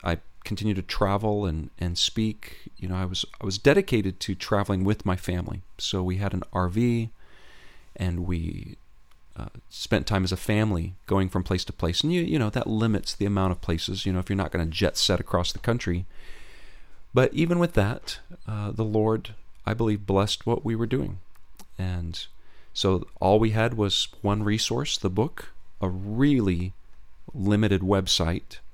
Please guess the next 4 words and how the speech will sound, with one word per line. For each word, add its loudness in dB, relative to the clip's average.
and, 2
you -2
know, -2
just -4